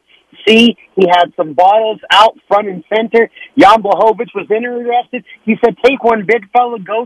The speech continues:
try it even." We all got to see that. So, yeah, he even touched on it. Doesn't have to be doing this. Bring it up in the countdown video. He's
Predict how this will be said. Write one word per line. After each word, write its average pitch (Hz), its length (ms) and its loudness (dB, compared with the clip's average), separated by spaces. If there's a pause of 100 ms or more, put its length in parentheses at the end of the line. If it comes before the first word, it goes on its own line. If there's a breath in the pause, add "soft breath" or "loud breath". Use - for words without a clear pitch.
(140)
try 226 280 -2
it 214 160 -6
even." 185 360 -6 (240 soft breath)
We 196 140 4
all 214 180 6
got 208 260 -4
to 196 160 -18
see 226 140 -6
that. 190 240 -2
So, 208 60 -10
yeah, 233 260 -2
he 247 260 -4 (200 soft breath)
even 226 320 -2
touched 220 360 -2
on 180 220 -2
it. 131 80 -14 (260)
Doesn't 226 300 -2
have 208 300 -8
to 220 80 -6
be 208 160 -6
doing 196 380 -6
this. 196 180 -6 (280 soft breath)
Bring 214 280 2
it 202 120 -2
up 196 240 -2
in 185 300 -4
the 165 300 -4 (280 soft breath)
countdown 202 560 -2
video. 202 380 -4 (300)
He's 175 200 -2